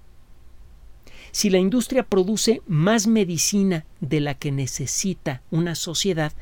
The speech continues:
mucha de esa medicina se va a desperdiciar. No se le va a comprar esa medicina y la industria podría quebrar.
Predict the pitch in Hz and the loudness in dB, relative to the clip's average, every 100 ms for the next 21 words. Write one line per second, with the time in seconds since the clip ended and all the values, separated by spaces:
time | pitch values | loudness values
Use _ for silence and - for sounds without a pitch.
0 | - - 175 202 185 180 185 175 151 151 | -12 -4 0 0 0 0 0 -2 -2 -4
1 | 170 165 165 139 143 147 - 151 139 147 | -4 -4 -4 -4 -4 -6 -6 -6 -6 -8
2 | - - - - - - - - - - | -10 -12 -18 -20 -20 -20 -20 -20 -20 -20
3 | - - - - - - 156 156 170 143 | -20 -20 -20 -20 -8 0 0 2 0 0
4 | 151 160 - 147 131 156 156 170 160 165 | 0 -2 -2 -6 -2 -2 0 -2 -2 -2
5 | 175 - 160 165 - - 185 156 147 147 | 0 0 0 -2 -6 -6 -2 -2 -2 -4
6 | - 208 - 147 135 139 131 143 165 208 | -6 -8 -6 -4 -4 -6 -6 -6 -6 -8